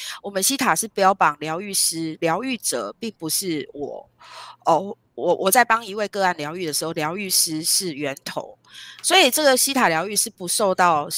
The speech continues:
呃，就是说，呃，地域性的影-，呃，的，的限制。所以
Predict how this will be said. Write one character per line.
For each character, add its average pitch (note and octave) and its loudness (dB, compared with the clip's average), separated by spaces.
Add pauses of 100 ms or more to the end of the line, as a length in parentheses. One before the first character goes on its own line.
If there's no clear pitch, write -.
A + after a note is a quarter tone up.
(300)
呃， D3+ -6
就 F#3+ -8
是 F#3+ -4
说， E3 -2
呃， C#3+ -8
地 A#3 -6
域 G#3+ -8
性 F3+ 0
的 G#2 -8
影-， D3 -16 (220)
呃， D3 -4
的， A#2+ -2
的 E3+ -4
限 G#3+ 2
制。 E3+ -4
所 C#4 4
以 C4+ 6